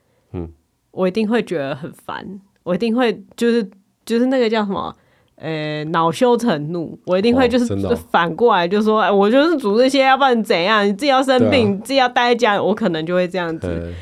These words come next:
Speaker 2: 但我在还没那一步之前，我就先踩刹车。我想说，反正他其实应该以症状来讲都好得差不多，要不然我们就是出去吃。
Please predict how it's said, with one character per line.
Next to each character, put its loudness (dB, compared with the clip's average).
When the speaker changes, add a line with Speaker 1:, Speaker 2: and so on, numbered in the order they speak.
Speaker 2:
但 0
我 2
在 -2
还 -6
没 -8
那 -6
一 -8
步 -10
之 -16
前， -8
我 -12
就 -6
先 -6
踩 -10
刹 -12
车。 -16
我 -10
想 -8
说， -6
反 -6
正 -6
他 -2
其 -10
实 -8
应 -4
该 -4
以 -6
症 0
状 2
来 0
讲 -6
都 -6
好 -6
得 -12
差 -16
不 -18
多， -12
要 -8
不 -6
然 -4
我 -6
们 -12
就 -12
是 -8
出 -16
去 -12
吃。 -14